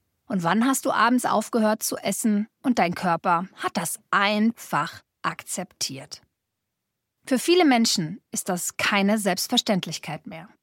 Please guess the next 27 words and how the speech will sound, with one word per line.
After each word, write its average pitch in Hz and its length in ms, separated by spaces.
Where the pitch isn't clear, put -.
Und 226 120
die 247 80
meisten 233 580
erklären 226 640
das 214 240
mit 208 180
zu 185 180
wenig 160 220
Schlaf, 240 480
schlechter - 460
Ernährung, 196 600
zu 277 200
wenig 208 240
Bewegung. 180 720
Alles 185 340
richtig. - 480
Aber 220 560
es - 300
fehlt 175 580
ein 185 160
entscheidendes 185 960
Puzzlestück. - 800
Und 190 200
das 156 240
Puzzlestück 254 800
heißt - 360
chronischer 190 1160